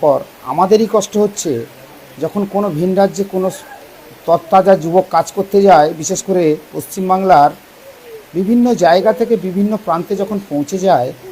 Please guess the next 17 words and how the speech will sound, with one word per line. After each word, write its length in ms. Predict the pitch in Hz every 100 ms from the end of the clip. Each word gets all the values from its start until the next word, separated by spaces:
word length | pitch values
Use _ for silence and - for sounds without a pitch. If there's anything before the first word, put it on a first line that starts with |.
| - - - - - - - -
তখন 200 | 143 185
আমরা 180 | 180 180
জানি 340 | 139 156 170 127 143 - - - - - - -
যে 120 | 208 202
তারা 240 | 190 196 214
যখন 300 | 208 214 208
বাড়ি 280 | 165 175
ছেড়ে 320 | 196 - 208 185
ভিন 460 | 135 208 226 226
রাজ্যে, 300 | 208 185 175
ভিন 360 | 156 185 233 240
জায়গায় 340 | 214 190 196
যখন 260 | 196 202 190
গিয়ে 140 | 196
কাজের 340 | 196 170 170 190
তাড়নায়, 420 | 180 180 175 185 185
কাজের 280 | 170 165